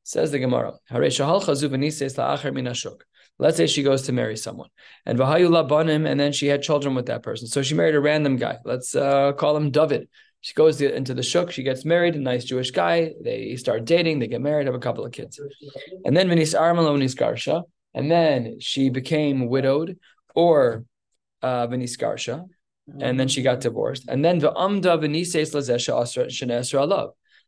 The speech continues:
And then, after a marriage with a bunch of kids, she goes and marries the one guy that was the condition of who she should not marry, which is Chaim.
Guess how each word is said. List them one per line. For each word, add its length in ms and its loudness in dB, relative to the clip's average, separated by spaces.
And 160 -2
then, 440 -2
after 360 2
a 60 2
marriage 300 2
with 80 -4
a 60 -6
bunch 260 0
of 80 -8
kids, 340 -12
she 180 -4
goes 400 4
and 160 2
marries 300 4
the 120 4
one 460 -2
guy 320 2
that 140 -6
was 180 -2
the 80 -4
condition 540 -4
of 80 -4
who 100 -4
she 160 -6
should 200 -8
not 200 -4
marry, 360 -4
which 240 -10
is 120 -10
Chaim. 420 -6